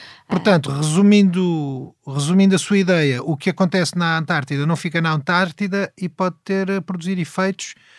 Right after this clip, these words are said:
Speaker 2: em Lisboa ou no Porto.
Speaker 1: Sim, e há aqui uma questão que não abordámos, mas que tem a ver com a subida do nível do mar.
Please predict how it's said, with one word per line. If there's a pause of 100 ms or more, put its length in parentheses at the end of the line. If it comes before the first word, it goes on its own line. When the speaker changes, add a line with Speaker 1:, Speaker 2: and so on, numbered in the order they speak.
(360)
Speaker 2:
em
Lisboa
ou
no
Porto. (200)
Speaker 1:
Sim, (180)
e
há
aqui
uma
questão (160)
que
não
abordámos,
mas
que
tem
a
ver
com
a
subida
do
nível
do
mar.